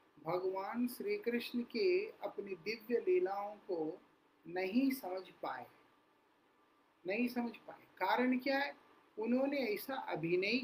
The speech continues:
किया है, ऐसा नाटक किया वहाँ पर कि वो वैदिक ज्ञान से, के पहुँच से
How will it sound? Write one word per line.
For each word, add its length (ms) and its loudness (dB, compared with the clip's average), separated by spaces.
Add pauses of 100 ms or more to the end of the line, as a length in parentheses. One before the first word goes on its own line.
किया 260 -4
है, 260 -10 (220)
ऐसा 220 -8
नाटक 580 -2
किया 160 -2
वहाँ 320 -8 (120)
पर 260 -10 (540)
कि 260 -6
वो 500 4 (320)
वैदिक 640 4 (180)
ज्ञान 380 -2
से, 260 -2 (280)
के 120 4
पहुँच 580 4
से 500 -4